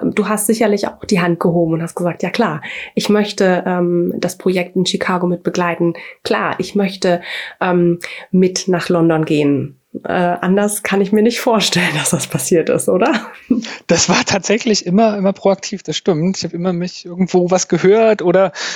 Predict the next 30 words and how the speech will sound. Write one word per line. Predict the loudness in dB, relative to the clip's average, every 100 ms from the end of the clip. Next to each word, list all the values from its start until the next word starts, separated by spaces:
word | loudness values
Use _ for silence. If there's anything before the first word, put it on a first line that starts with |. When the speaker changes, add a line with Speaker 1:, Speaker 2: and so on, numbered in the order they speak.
| -14 -18 0
Speaker 2:
Leute | 2
haben | 2
was | 2 0
erzählt. | 0 -2
Ich | -2
habe |
gesagt, | -6 -4
„Ey, | -2
das | -2
klingt | -6 -8
interessant. | -8 -2 -2 2 0 0 -6 -18 _ _ _
Was, | -6 -4 -6 -10
wie |
kann | -6 -2
ich | 0
das | -2
machen? | -4 -10 -6 -4 -4 -8
<laughs> | _ _
Wie | -8
komme | -4 -4
ich | -4
da | -6
mit | -6 -2
rein?“ | 0 0 -6 -8
Ja, | -10 -12 _
absolut. | -6 -2 -2 -4 _ _ _ _ _ _
Und | 0 0
ich | 0
hätte | -2 -2 0
auch | 2 0 -2 -14